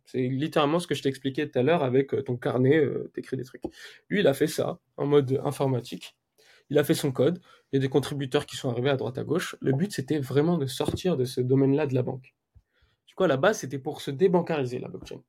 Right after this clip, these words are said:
Maintenant, ce qui est arrivé après, c'est qu'on, on s'est rendu compte que même par cet aspect-là, si tu veux, avec la blockchain, euh, Ethereum, on pouvait créer par-dessus des couches logicielles.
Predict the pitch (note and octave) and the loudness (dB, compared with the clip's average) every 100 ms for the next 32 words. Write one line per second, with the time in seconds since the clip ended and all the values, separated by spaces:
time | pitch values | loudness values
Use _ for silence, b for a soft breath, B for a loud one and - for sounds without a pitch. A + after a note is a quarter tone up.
0 | _ _ _ _ _ _ - C3 C#3 C#4+ | _ _ _ _ _ _ -2 0 2 0
1 | C#4 - B2+ B2 B2+ C#3 - C4 D#4+ _ | 0 -4 -4 -4 -4 -4 -4 -4 -6 _
2 | _ _ _ _ - C#3+ D3+ D3 B2+ D3 | _ _ _ _ -6 -4 -2 -2 -2 -6
3 | B2+ E3+ G#3 F3+ F3+ A3+ C4+ - - b | 0 4 4 2 -2 0 0 -4 -18 b
4 | b _ _ E3 F3 A3+ G#3+ G3 F#3 - | b _ _ 0 0 0 -2 -4 0 2
5 | G3+ F3 - F3 E3 A#3 - - C3 C#3 | 2 0 -4 -4 -2 -4 -10 -18 -12 -8
6 | G3+ - b b b b B2+ C3 C3 C3+ | -10 -12 b b b b 0 2 2 2
7 | C3+ D3 - - C3 B2+ B2+ - - _ | 0 -2 -2 -4 -6 -6 -6 -8 -14 _
8 | - D3 D3+ C#3 A#3+ - _ _ _ _ | -2 0 2 2 0 -2 _ _ _ _
9 | _ - C3+ C3 F3 A3 - - A#3 B3+ | _ -10 -8 0 2 2 -2 -2 -2 -2
10 | C4+ - _ _ _ - G3 F3+ G3 - | -4 -10 _ _ _ 0 4 4 2 0
11 | A#3 E3 E3 C4+ C4+ - F#3 F3+ F3 D3+ | -4 -4 2 4 4 4 4 4 4 2
12 | C3+ | 2